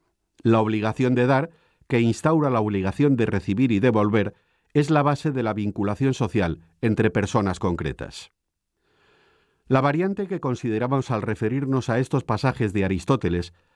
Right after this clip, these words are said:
la que se da en los vínculos filiales, nos ofrece un caso modélico para pensar en las transformaciones de la reciprocidad. Nuestro mundo sería probablemente irreconocible para el filósofo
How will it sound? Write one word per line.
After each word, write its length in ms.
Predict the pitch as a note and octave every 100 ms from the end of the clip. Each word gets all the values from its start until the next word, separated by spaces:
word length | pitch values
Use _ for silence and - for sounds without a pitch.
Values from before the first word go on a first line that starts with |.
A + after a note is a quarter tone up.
| _
la 160 | - G#2+
que 120 | A#2
se 140 | -
da 160 | A#2 C#3+
en 80 | C#3
los 160 | A2+
vínculos 460 | G#2+ C#3 - G2 F#2
filiales, 540 | G2+ A2+ B2 F2+ E2+ _ _ _ _ _
nos 200 | B2+ C3
ofrece 400 | C#3+ E3 F#3 G3
un 160 | D#3+ C#3
caso 320 | D#3+ E3 D#3
modélico 540 | C3+ C3 B2 G#2+ B2+
para 240 | G#2+ G2+ G2
pensar 440 | G2+ G2+ B2 B2 _
en 140 | C3 A#2
las 160 | A#2
transformaciones 880 | - A#2 A2+ B2 A2 A2 D3 C3 A2
de 80 | G#2
la 100 | G#2
reciprocidad. 800 | G2 G2 G2+ F#2 F2+ E2 C2 - _ _ _ _ _ _ _ _ _ _
Nuestro 340 | A2 A#2 - B2+
mundo 320 | D#3 D#3 E3
sería 400 | E3 A#2+ C#3+ C3+
probablemente 720 | A2+ B2+ C#3+ C3+ C#3 C#3 B2+
irreconocible 800 | A#2 A2 G#2+ G#2+ A2 E3 D3 B2+
para 200 | G#2+ G2+
el 100 | F#2+
filósofo 600 | - A#2 D3+ G#2 E2+ E2